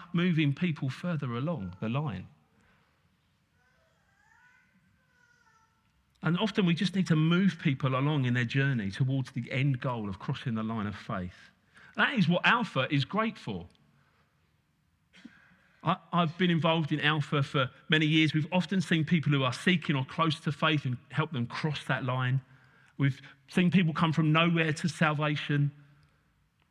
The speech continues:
Sometimes we just break down, <clears throat> deconstruct people's walls that they've put up. People often come with the whole thing of, s-,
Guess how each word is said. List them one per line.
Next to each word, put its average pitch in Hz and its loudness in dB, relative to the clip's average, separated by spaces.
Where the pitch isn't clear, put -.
Sometimes 180 2
we 156 0
just 151 0
break 165 -2
down, 143 2
<clears throat> 214 -6
deconstruct 175 0
people's 147 0
walls 131 0
that 143 -8
they've 120 -4
put - -4
up. 113 -6
People 143 0
often 139 0
come 143 2
with 127 -2
the 113 -2
whole 120 -4
thing 127 -2
of, 101 -4
s-, - -14